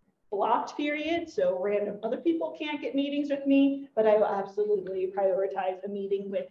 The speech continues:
you. So that's just kind of the note for this week. Uh, we got this, team.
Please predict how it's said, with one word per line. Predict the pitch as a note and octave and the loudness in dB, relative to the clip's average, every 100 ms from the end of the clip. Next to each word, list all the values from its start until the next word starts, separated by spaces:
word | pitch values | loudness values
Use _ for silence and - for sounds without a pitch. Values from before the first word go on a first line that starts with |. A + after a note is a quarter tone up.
| _ G#3+ | _ -10
you. | C4 - - _ | -10 -10 -16 _
So | A#3+ | 2
that's | D4 E4+ | 2 0
just | D#4 D#4 | -6 -2
kind | D4 | 0
of | D4 | 2
the | C4 | 2
note | C4 C4 C4+ | 2 0 0
for | C4 | -2
this | C4+ - C4+ | -2 -6 -6
week. | D#4 - _ _ _ _ _ _ | -6 -6 _ _ _ _ _ _
Uh, | - A#3 A#3+ B3+ B3+ C4 C4 C4+ C4+ C#4+ C#4+ - _ _ _ _ _ _ _ - | -4 0 2 4 4 6 6 6 4 -2 -4 -12 _ _ _ _ _ _ _ -12
we | D4+ | -4
got | F4 A#4 - | -2 -2 -2
this, | C4 - | -6 -6
team. | - A3+ C#4+ G#4 | -10 -6 -6 -6